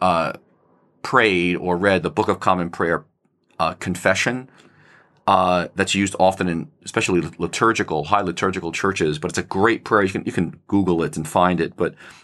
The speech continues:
it's something I, I love praying, you know, weekly. I, I, I love churches that pray it every week,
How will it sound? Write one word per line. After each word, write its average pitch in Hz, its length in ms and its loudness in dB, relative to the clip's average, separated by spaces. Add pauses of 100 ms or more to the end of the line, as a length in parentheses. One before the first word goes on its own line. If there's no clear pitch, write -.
(180)
it's - 220 -4
something 123 180 0
I, 110 120 2 (100)
I 107 120 2
love 107 220 0
praying, 90 500 0 (200)
you 82 100 -10
know, 80 120 -8
weekly. 85 600 -2
I, 82 120 -6
I, - 160 -14 (340)
I 165 40 -12
love 185 260 0
churches - 320 -2
that 87 180 -4
pray 117 280 4
it 90 80 0
every 73 220 -6
week, 71 320 -10